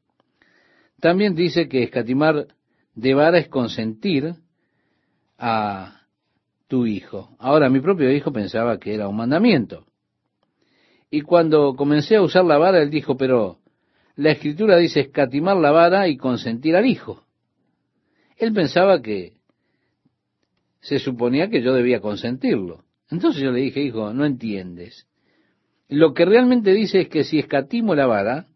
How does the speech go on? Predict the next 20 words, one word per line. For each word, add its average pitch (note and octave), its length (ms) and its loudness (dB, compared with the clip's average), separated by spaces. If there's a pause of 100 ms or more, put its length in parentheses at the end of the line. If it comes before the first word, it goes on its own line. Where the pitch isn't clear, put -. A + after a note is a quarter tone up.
(260)
te C#3 180 0
echaré B2 340 -2
a A#2+ 60 0
perder. A2 400 -4 (880)
Porque D3+ 300 2
el D3 100 0
que D3 120 4
detiene E3+ 360 2
la G3+ 120 4
vara E3 420 2
aborrece B2+ 640 -2
a C#3+ 40 -4
su F3 140 -8
hijo". - 360 -10 (1400)
Eran G3 240 6
formas C#3+ 260 4
distintas A#2+ 400 2
de A#2+ 100 2
mirar, E3+ 300 4
¿verdad? E3 420 2